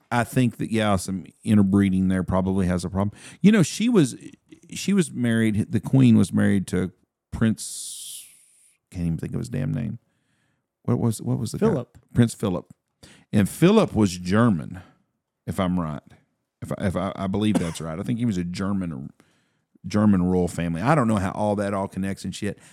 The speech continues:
Speaker 1: I, if you're English and you're listening to me, I don't get all y'all's fucking deal of putting somebody up on a, up on a pla-, pedestal like y'all have with the king and queen. They have robbed from the country from years. There is no way in the hell in today's woke society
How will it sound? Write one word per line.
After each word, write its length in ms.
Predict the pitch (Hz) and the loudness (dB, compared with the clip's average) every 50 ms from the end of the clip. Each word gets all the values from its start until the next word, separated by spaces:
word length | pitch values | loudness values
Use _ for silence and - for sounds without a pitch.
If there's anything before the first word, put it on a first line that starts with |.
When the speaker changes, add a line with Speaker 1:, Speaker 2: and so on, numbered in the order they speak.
| _ _ _ - | _ _ _ -4
Speaker 1:
I, 120 | - 139 131 | -4 -4 -4
if 220 | - 131 123 117 123 | -2 -2 -4 -2 -2
you're 140 | 143 165 | -2 -2
English 400 | 156 147 147 143 139 139 123 - | 0 0 0 2 2 2 2 0
and 100 | 131 127 | 0 0
you're 120 | 127 127 127 | 2 4 4
listening 300 | 127 127 117 - 120 117 | 2 2 0 -2 -4 -4
to 60 | 117 | -2
me, 140 | 120 123 120 - | -2 -2 -4 -4
I 100 | - 117 | -2 0
don't 220 | 123 117 117 - 110 | 0 0 0 0 0
get 180 | 101 107 110 | 0 0 0
all 160 | - - 107 107 | 0 0 0 2
y'all's 280 | 107 107 104 101 90 | 2 2 0 0 -2
fucking 300 | - - - - 104 104 | -2 -6 -6 -4 -2 -2
deal 160 | 110 110 104 98 | 0 0 0 0
of 100 | 87 - _ _ _ _ _ - | -4 -6 _ _ _ _ _ 0
putting 200 | - 117 107 107 | 0 0 0 0
somebody 320 | - - 107 110 110 104 | -6 -6 -6 -6 -4 -4
up 160 | 104 104 - | -4 -4 -2
on 120 | 104 101 98 | -2 -2 0
a, 120 | 87 82 - _ _ _ _ _ _ _ _ - - - - - - _ _ _ _ _ - | -2 -4 -8 _ _ _ _ _ _ _ _ -12 -12 -12 -14 -18 -20 _ _ _ _ _ -8
up 140 | 101 - | -4 -2
on 80 | 113 107 | -2 -2
a 40 | 82 - _ - | -2 -4 _ -10
pla-, 220 | - - 101 - - - - _ _ _ - | -4 -4 -4 -4 -4 -8 -20 _ _ _ -4
pedestal 440 | - 107 113 117 - - - 113 107 | -2 0 0 0 -2 -4 -6 -4 -2
like 220 | 107 104 98 - | -2 -2 -2 -2
y'all 140 | 104 101 95 | -2 0 0
have 220 | 95 104 104 98 | 0 0 0 0
with 120 | 101 95 - | -2 -4 -4
the 80 | 90 | -6
king 280 | - - 98 104 104 104 | -8 -6 -4 -2 -2 -2
and 120 | 101 90 | -2 -2
queen. 240 | - 104 107 104 101 - _ _ _ _ _ - | -2 -2 -2 -2 -4 -8 _ _ _ _ _ -2
They 80 | 110 110 | 0 2
have 140 | 104 87 90 | 2 2 2
robbed 360 | 98 107 113 120 127 117 104 | 2 4 4 4 2 0 -4
from 200 | - - 104 98 | -6 -4 -2 -2
the 100 | 95 90 | -4 -4
country 340 | - - 110 107 - 104 98 | -2 -2 -2 -2 -2 -4 -4
from 240 | - - 92 95 | -4 -4 -4 -4
years. 480 | 95 98 101 101 101 101 101 95 - - _ _ _ _ _ _ _ _ | -2 -2 -2 -2 -2 -2 -4 -4 -6 -10 _ _ _ _ _ _ _ _
There 260 | - 113 135 175 196 | 0 2 4 4 6
is 200 | 170 120 98 95 | 4 2 2 0
no 240 | 110 113 123 135 147 | 0 2 2 4 4
way 240 | 139 135 135 139 135 | 4 2 2 2 2
in 100 | 131 123 | 2 2
the 80 | 117 | 2
hell 180 | 107 113 113 104 | 4 4 4 2
in 40 | 101 92 | 2 0
today's 320 | - 95 107 107 107 92 | 0 0 0 0 0 0
woke 300 | 95 95 101 104 104 - | 0 2 2 2 0 -2
society 640 | - 101 87 - 101 98 101 101 101 101 101 98 | -6 -8 -8 -6 -6 -4 -4 -4 -2 -2 -4 -6